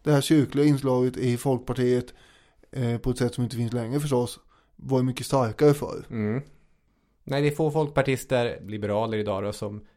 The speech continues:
Speaker 2: yrkar på förbud mot försäljning av rusdrycker till exempel.
Speaker 1: Ja.
Speaker 2: En fråga som en gång splittrade partiet.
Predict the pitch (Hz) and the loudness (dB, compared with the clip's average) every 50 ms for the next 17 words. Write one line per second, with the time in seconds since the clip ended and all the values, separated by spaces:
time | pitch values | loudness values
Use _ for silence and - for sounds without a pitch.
0 | _ _ _ - 135 110 104 104 - 110 104 101 - 110 107 104 101 101 101 - | _ _ _ -6 -4 -4 -4 -2 -2 -4 -4 -4 -4 -4 -4 -4 -4 -6 -8 -12
1 | _ _ _ _ _ _ _ _ - - 117 104 113 117 110 107 107 107 104 - | _ _ _ _ _ _ _ _ -6 -4 -4 -2 0 -2 -2 -2 -2 -4 -6 -6
2 | - 110 104 104 101 107 104 101 98 107 117 113 98 98 - - 117 120 - - | -6 -4 -4 -4 -4 -2 -4 -2 -2 -2 -2 -2 -4 -6 -6 -6 -6 -6 -6 -8
3 | _ - - - 104 - 95 - - 110 - - - - - - - _ _ _ | _ -10 -10 -8 -10 -12 -12 -10 -10 -10 -10 -10 -12 -14 -14 -14 -16 _ _ _
4 | _ _ - 123 123 123 127 131 139 139 - _ _ _ _ _ _ _ _ _ | _ _ -8 -4 -4 -2 -2 -2 -4 -6 -10 _ _ _ _ _ _ _ _ _
5 | _ - 127 107 - 139 123 110 110 107 - - 110 101 101 104 101 101 - - | _ -10 -10 -6 -2 -2 0 0 0 -2 -4 -4 -4 -4 -4 -4 -6 -8 -8 -6
6 | - 107 98 - - 110 101 107 104 107 101 - 127 131 - - - - - - | -8 -8 -8 -6 -8 -6 -6 -4 -4 -4 -4 -2 -4 -4 -6 -10 -14 -14 -16 -20